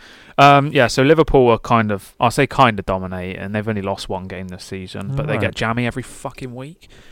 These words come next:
Speaker 1: or most weeks, and just somehow sort of pull a win out of their arseholes. <laughs> Um, Man City, Kevin De Bruyne is back, so they'll probably end up winning the league now.
Speaker 2: Hmm.
Speaker 1: Aston Villa have somehow managed an absolute miracle, but I think Unai Emery's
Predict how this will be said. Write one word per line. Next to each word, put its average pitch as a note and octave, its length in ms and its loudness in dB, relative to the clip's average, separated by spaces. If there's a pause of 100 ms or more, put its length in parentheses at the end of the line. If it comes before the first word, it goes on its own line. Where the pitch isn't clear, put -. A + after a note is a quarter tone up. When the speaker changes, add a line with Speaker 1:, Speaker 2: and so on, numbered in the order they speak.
(600)
Speaker 1:
or A2+ 120 -2
most A2+ 280 -2
weeks, B2+ 300 -4
and A2 140 -12
just - 180 -10
somehow G#2+ 280 -4
sort G#2 300 -6
of - 60 -20
pull A2+ 220 -2
a G2+ 140 -4
win A2 180 -4
out A2 120 -4
of G#2+ 60 -6
their A2 80 -2
arseholes. B2 1000 -6
<laughs> - 40 -20 (360)
Um, G#2+ 460 -2 (220)
Man C3 260 2
City, A#2+ 380 -2
Kevin A2+ 260 -4
De G#2+ 80 -12
Bruyne A2+ 240 -2
is G#2+ 80 -12
back, A2 380 -6
so G#2+ 180 -6
they'll G#2+ 140 0
probably G#2 240 -2
end G2 100 -4
up G2+ 80 -2
winning G2 220 -6
the F#2+ 40 -8
league G2+ 240 -8
now. G#2 360 -4 (220)
Speaker 2:
Hmm. C3 80 2
Speaker 1:
Aston A2+ 260 2
Villa G#2+ 400 2
have A2 160 -4
somehow G#2+ 840 -2
managed G#2 480 -6
an G2+ 80 -8
absolute G2 360 -10
miracle, G#2+ 460 -6
but F#2+ 100 -12
I G2+ 40 -10
think G#2+ 200 -18
Unai G2 360 -10
Emery's G2 480 -12